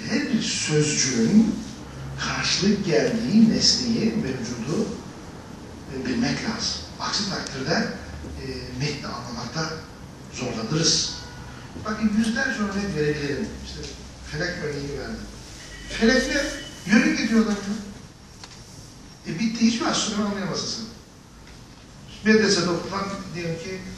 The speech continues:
Çarmıhlı Emre Hakas filmi, Kadızade'nin şehri ya da Birce'nin haşiyesi. Burada medresede boşuna mı okuyor bu adamlar bunu?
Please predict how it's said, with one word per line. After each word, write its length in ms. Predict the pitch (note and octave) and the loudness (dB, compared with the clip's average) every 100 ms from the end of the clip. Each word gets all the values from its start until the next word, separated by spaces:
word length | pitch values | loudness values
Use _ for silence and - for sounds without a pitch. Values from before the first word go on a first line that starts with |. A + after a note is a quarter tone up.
| - | -6
Çarmıhlı 460 | - F3 F3 F3+ F3 | 0 0 0 -2 -2
Emre 240 | E3+ E3 | 0 2
Hakas 240 | D#3+ D#3+ - | 2 2 2
filmi, 340 | D#3 D3 D3+ | 2 2 0
Kadızade'nin 600 | D#3 D#3 D#3+ D3+ D3+ D3 - - - | 0 -2 -2 0 -2 -2 -6 -12 -8
şehri 460 | - E3 D3 F3 E3+ | -4 -2 -2 -2 -4
ya 120 | D3 | -4
da 40 | D3+ - C#3 | -4 -6 -4
Birce'nin 440 | D#3+ C#3+ D3+ D#3 | -2 0 0 0
haşiyesi. 480 | D3+ C#3+ C#3+ C3 - - - D3 | -2 -2 -4 -4 -4 -6 -10 -12
Burada 240 | C#3+ C#3 - - - C#3 | -10 -10 -12 -12 -10 -6
medresede 420 | C#3 C3+ C#3+ C3+ | -2 0 -2 0
boşuna 220 | C3+ - | 0 2
mı 100 | G3+ | 2
okuyor 200 | - C4 | 2 2
bu 40 | E3+ | 2
adamlar 360 | C#3+ C3+ B2+ B2 | 2 0 -2 -2
bunu? 100 | A2+ | -2